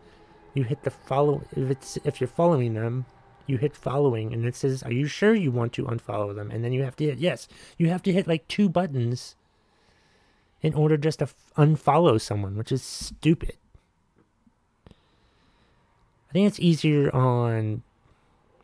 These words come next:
a laptop than it is a phone, but it's just annoying. I wanna unfollow people easier. Let me follow on peop-, let me unfollow and follow people easier, Twitter. I mean, dear God, I'm not a robot.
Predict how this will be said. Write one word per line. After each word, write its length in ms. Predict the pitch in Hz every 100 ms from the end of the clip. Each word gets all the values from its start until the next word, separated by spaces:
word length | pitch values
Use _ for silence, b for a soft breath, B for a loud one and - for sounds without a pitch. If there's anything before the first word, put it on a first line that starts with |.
| -
a 100 | 117
laptop 600 | 110 107 - 131 123 -
than 120 | 110
it 140 | 110 107
is 440 | 107 107 107 -
a 40 | -
phone, 600 | - 117 110 113 117 113
but 220 | 110 - _ 113 -
it's 160 | -
just 220 | 151 -
annoying. 600 | 123 104 98 101 104 113 113 _ _ _ _ _ _ _ _ _ _ _ _ _ _ _ _ _ _ -
I 60 | 127
wanna 240 | 151 147
unfollow 520 | 131 117 - 110 104
people 320 | - 117 107 -
easier. 480 | 110 104 110 104 107
Let 180 | 143 175
me 100 | 214
follow 440 | - 156 156 147 -
on 180 | 135
peop-, 260 | - 135 135
let 140 | 147
me 160 | 170 190
unfollow 720 | - 160 160 - 147 143 139
and 180 | 127 120
follow 340 | 120 117 123
people 400 | 117 127 - 110
easier, 460 | 117 117 117 113 104
Twitter. 460 | - - 107 107 104
I 20 |
mean, 220 | 120 123 -
dear 220 | 180 165
God, 400 | 131 113 110 104
I'm 100 | -
not 160 | 135 180
a 40 |
robot. 600 | 160 143 156 113 101 -